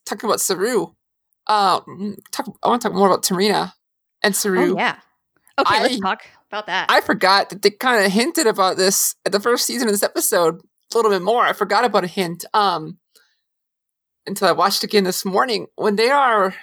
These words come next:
Speaker 1: all standing around talking about what will become known as the D M A. Tarina says something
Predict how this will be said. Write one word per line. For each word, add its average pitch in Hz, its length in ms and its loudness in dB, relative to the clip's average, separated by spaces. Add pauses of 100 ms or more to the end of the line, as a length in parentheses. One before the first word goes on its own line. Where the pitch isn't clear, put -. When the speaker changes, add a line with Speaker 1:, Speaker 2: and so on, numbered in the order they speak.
(280)
Speaker 1:
all 208 560 2
standing 226 400 0
around 190 460 2
talking 226 300 -2
about 185 380 2
what - 180 0
will 196 80 2
become 202 600 0
known 202 260 2
as 185 140 0
the 185 80 -4
D 185 180 0
M 180 160 0
A. 196 320 -2 (1000)
Tarina 269 300 2
says 233 320 0
something 202 540 0